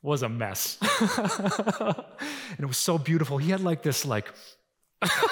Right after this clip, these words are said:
don't even know how to describe it. He just, like, bit his lip, and he was like, <laughs> as his beautiful bride comes walking towards him. And, and what got me in that moment is the book of Isaiah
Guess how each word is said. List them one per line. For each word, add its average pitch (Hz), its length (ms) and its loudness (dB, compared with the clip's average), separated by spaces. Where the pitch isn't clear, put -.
don't - 120 4
even 240 120 4
know 226 80 6
how 254 60 4
to 226 60 2
describe 196 440 4
it. 170 100 2
He 202 60 -2
just, 175 100 0
like, 147 180 0
bit 180 140 2
his 165 140 2
lip, 175 200 2
and 139 80 -4
he 151 60 -2
was 127 180 -6
like, 233 540 4
<laughs> - 20 4
as 180 140 6
his 190 140 4
beautiful 220 460 6
bride 185 400 4
comes 185 200 2
walking 170 360 4
towards 180 320 2
him. 165 200 4
And, 180 240 4
and 185 100 4
what 175 160 4
got 185 240 2
me 190 80 4
in 185 80 4
that 175 160 2
moment 160 460 0
is 147 320 -2
the 147 80 -2
book 151 180 0
of 151 100 0
Isaiah 120 560 -2